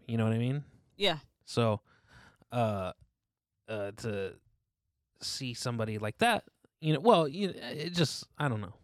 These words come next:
Speaker 1: I don't know what I'm trying to say.
Speaker 2: I get what
Speaker 1: It's
Speaker 2: you're trying to
Speaker 1: something
Speaker 2: say.
Speaker 1: that, it's something that I don't see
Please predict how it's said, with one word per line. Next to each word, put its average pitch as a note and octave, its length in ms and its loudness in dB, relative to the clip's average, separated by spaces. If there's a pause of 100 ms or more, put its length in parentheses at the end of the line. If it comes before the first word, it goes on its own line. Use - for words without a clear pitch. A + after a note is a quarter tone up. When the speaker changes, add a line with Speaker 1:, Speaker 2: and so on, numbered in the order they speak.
(200)
Speaker 1:
I E3+ 60 2
don't F#3+ 120 8
know D#3+ 60 8
what C3+ 120 10
I'm A2 80 6
trying G#2 220 -2
to - 60 -12
say. - 200 -8 (540)
Speaker 2:
I D4 100 2
get G4 140 2
what A#3+ 100 4
Speaker 1:
It's F#3 160 4
Speaker 2:
you're A3+ 80 8
trying G#3 40 8
to E3+ 60 0
Speaker 1:
something F#3+ 120 6
Speaker 2:
say. F3+ 60 2
Speaker 1:
that, D#3 240 4
it's E3 160 -2
something E3+ 300 2
that C3+ 240 0
I C3+ 160 4
don't B2+ 260 4
see A2 560 -2